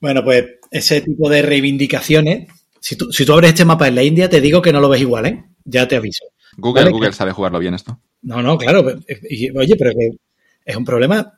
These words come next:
Speaker 1: serio. O sea, que es que los mapas, o sea, las guerras y tal, uf, los mapas, pues, han tenido,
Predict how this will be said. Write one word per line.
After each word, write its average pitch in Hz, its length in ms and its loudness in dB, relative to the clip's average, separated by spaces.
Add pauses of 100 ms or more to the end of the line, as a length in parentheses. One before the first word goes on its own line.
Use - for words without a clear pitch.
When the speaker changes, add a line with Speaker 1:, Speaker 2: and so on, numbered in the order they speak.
Speaker 1:
serio. 185 400 2
O 110 40 -4
sea, 165 120 -2
que 127 80 -4
es - 60 -8
que 156 80 0
los 143 120 0
mapas, 185 520 -4 (580)
o - 120 -20
sea, 170 280 -8
las 101 300 -8
guerras 165 640 2
y 151 160 0
tal, 196 380 -2
uf, - 520 -12
los 131 220 -12
mapas, 202 640 2
pues, 160 240 2
han 147 160 -2
tenido, 160 680 0